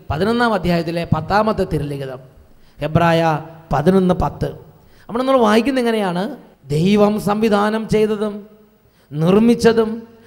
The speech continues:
അടിസ്ഥാനം ഉറപ്പിച്ചതുമായ ഒരു സ്വർഗ സൗഭാഗ്യത്തെയാണല്ലോ നാം നോക്കി പാർത്തിരിക്കുന്നത്. പ്രിയപ്പെട്ട സഹോദരങ്ങളെ,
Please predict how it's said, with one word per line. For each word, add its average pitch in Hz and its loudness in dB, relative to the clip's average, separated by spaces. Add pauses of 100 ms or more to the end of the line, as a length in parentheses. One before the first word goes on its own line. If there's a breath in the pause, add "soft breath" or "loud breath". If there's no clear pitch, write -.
(160 soft breath)
അടിസ്ഥാനം 233 0
ഉറപ്പിച്ചതുമായ 220 2 (340 loud breath)
ഒരു 190 4
സ്വർഗ 196 2
സൗഭാഗ്യത്തെയാണല്ലോ 185 4 (140)
നാം 170 0
നോക്കി 160 2
പാർത്തിരിക്കുന്നത്. 156 -4 (2000)
പ്രിയപ്പെട്ട 170 2
സഹോദരങ്ങളെ, 170 2